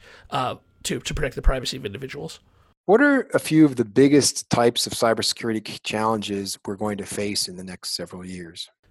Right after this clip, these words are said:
Speaker 1: So <sighs> I think I'll, I'll talk about biggest challenges for enterprises and then for, for consumers. For, for enterprises, the,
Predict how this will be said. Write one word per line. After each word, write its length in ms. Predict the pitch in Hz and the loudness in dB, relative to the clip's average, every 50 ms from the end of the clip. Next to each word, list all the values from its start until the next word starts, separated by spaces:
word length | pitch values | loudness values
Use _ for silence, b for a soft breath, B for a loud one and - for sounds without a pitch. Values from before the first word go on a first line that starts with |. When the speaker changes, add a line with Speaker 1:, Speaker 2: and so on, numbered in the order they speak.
| _ _ _ _ | _ _ _ _
Speaker 1:
So 240 | - - - 294 277 | -6 2 6 6 6
<sighs> 460 | - - - - - - - - - | 6 6 8 8 8 8 8 2 4
I 80 | 226 254 | 4 4
think 200 | 320 269 - - | 4 4 4 6
I'll, 200 | 233 240 233 - | 6 6 6 6
I'll 140 | - 196 - | 2 -2 0
talk 180 | - 233 233 202 | 6 6 8 8
about 240 | 202 165 - - 175 | 8 4 4 4 2
biggest 200 | 208 190 - - | 2 2 2 0
challenges 380 | - 175 165 170 165 160 - | 0 0 0 0 -2 -4 -6
for 80 | - 139 | -6 -6
enterprises 680 | 143 151 147 - 175 143 139 143 143 143 135 135 - | -4 -4 -2 0 2 0 0 0 -2 -6 -6 -6 -8
and 220 | - - 160 143 143 | -8 -8 -8 -6 -6
then 140 | 135 139 131 | -8 -8 -8
for, 380 | - 151 135 127 127 - _ _ | -6 -4 -4 -4 -4 -8 _ _
for 220 | - - - 143 | -16 -8 -8 -8
consumers. 540 | - - - - - 156 - - - - - | -6 -6 -8 -8 -8 -8 -8 -8 -8 -8 0
For, 260 | - 220 190 - - - - _ _ - | 6 6 6 6 6 -6 -20 _ _ 0
for 200 | - 220 196 196 | 2 2 4 4
enterprises, 680 | 220 247 254 240 - 208 165 165 156 165 156 147 - - _ | 8 8 8 8 8 6 4 4 2 0 -2 -4 -6 -10 _
the, 180 | - 160 151 | -6 -6 -6